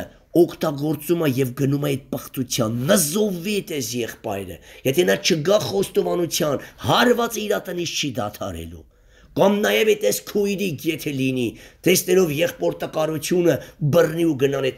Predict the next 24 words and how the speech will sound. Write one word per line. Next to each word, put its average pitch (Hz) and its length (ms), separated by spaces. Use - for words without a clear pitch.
պղտությանը։ 110 720
Նզովքը 226 880
սերնդե 254 720
սերունդ 208 480
գլխին 139 420
կլինի։ 90 400
Արթնցեք, 208 720
սիրելի 180 480
քույրեր, 170 380
եղբայրներ, 127 680
և 196 160
այս - 160
պղծված 208 500
քույրերին 185 500
և 165 160
պղծված 180 560
եղբայրներին 143 760
հանդիման 208 720
եք, 156 100
եթե 190 240
ոչ 214 120
դուրս 180 320
վռնդեք 123 460
եկեղեցուց։ 87 600